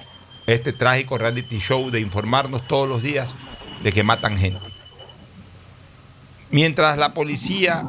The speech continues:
no haga, no se tome las calles de la ciudad, mientras las Fuerzas Armadas no se tomen las calles de la ciudad, pero que se las tomen para bien, por Dios. ¿Qué, qué, qué desesperación, qué angustia que da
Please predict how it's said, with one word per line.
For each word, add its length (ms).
no 280
haga, 460
no 80
se 100
tome 360
las 160
calles 440
de 80
la 120
ciudad, 300
mientras 280
las 140
Fuerzas 320
Armadas 360
no 60
se 100
tomen 360
las 200
calles 280
de 100
la 100
ciudad, 280
pero 160
que 100
se 100
las 160
tomen 300
para 300
bien, 440
por 220
Dios. 400
¿Qué, 240
qué, 180
qué 120
desesperación, 1300
qué 120
angustia 720
que 140
da 280